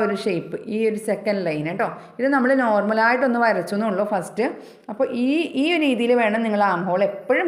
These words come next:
കട്ട് ചെയ്യാനായിട്ട്. അങ്ങനെ കട്ട് ചെയ്ത് കഴിഞ്ഞാൽ കറക്റ്റായിട്ട് നല്ല ഷേപ്പിൽ നമുക്ക് ആം ഹോൾ കിട്ടും. ഈ ഒരു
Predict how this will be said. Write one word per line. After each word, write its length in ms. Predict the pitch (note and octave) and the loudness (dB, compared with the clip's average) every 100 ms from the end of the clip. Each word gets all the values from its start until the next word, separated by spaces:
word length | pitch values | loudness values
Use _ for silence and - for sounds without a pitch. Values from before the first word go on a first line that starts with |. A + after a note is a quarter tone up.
| D4 | -2
കട്ട് 140 | G#3+ | -2
ചെയ്യാനായിട്ട്. 500 | G3 F#3 G3 D#3 D#3 D4 - - - | -2 0 -2 -4 -4 -8 -10 -16 -4
അങ്ങനെ 180 | C4+ C#4 | -2 0
കട്ട് 180 | C4 - | 0 0
ചെയ്ത് 140 | A#3 B3 | 0 2
കഴിഞ്ഞാൽ 400 | B3+ A3+ G#3 F3 C4+ - - - | 2 2 0 -2 -4 -6 -18 -4
കറക്റ്റായിട്ട് 680 | A#3+ A#3+ - - D4+ A3 G3+ F#3+ | -2 -2 -6 -2 0 0 -2 -2
നല്ല 160 | G#3 B3 G#3+ - | -2 -2 -4 -2
ഷേപ്പിൽ 520 | A3+ A3+ B3+ - B3+ A#3+ | 0 0 -2 -2 0 0
നമുക്ക് 200 | G#3 G#3+ | -2 -2
ആം 100 | F#3+ E3+ | -2 -2
ഹോൾ 120 | F3+ G#3 | -4 -4
കിട്ടും. 240 | G#3+ - B3+ - - A#3+ | -6 -8 -10 -12 -16 -6
ഈ 40 | B3+ | -2
ഒരു 100 | D#4+ | -2